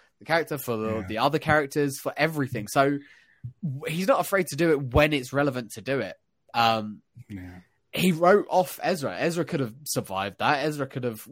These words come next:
Speaker 1: got away, but no, it was the right move. And so I
Speaker 2: Yeah.
Speaker 1: think when it's relevant,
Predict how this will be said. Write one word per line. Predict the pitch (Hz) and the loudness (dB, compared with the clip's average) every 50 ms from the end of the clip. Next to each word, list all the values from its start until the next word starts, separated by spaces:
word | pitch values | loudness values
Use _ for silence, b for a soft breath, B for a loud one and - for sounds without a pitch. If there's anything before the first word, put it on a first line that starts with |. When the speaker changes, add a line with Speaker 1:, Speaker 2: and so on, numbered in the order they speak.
| 156 - | -16 -4
Speaker 1:
got | - - 113 110 | -2 -2 -2 -2
away, | 123 113 104 98 92 101 120 | -4 -4 -4 -6 -4 -4 -4
but | 127 - 156 151 147 - _ _ _ _ _ _ | 0 2 2 2 2 0 _ _ _ _ _ _
no, | - 202 226 160 | -2 0 0 0
it | 123 127 139 | 0 -2 -4
was | 147 147 - | -4 -8 -4
the | - 139 | -4 -4
right | 120 120 127 135 156 151 - | -2 2 4 4 4 4 2
move. | 127 143 165 151 110 98 95 95 - - _ _ _ | 0 0 0 0 0 -2 -4 -8 -12 -18 _ _ _
And | - 117 117 113 110 107 107 - - - _ _ _ _ _ _ _ _ _ _ | -6 -4 -4 -2 -4 -6 -8 -10 -14 -16 _ _ _ _ _ _ _ _ _ _
so | - 156 151 | 2 4 6
I | 156 | 6
Speaker 2:
Yeah. | 156 196 | 6 4
Speaker 1:
think | 202 190 180 - - - _ _ _ _ | 2 0 0 -4 -10 -14 _ _ _ _
when | 185 175 139 123 127 123 147 175 202 | -8 -8 -8 -6 2 6 6 6 6
it's | 208 175 - | 4 2 4
relevant, | 170 185 208 202 156 135 135 123 120 120 123 - | 6 8 8 8 6 6 2 2 0 -2 -8 -10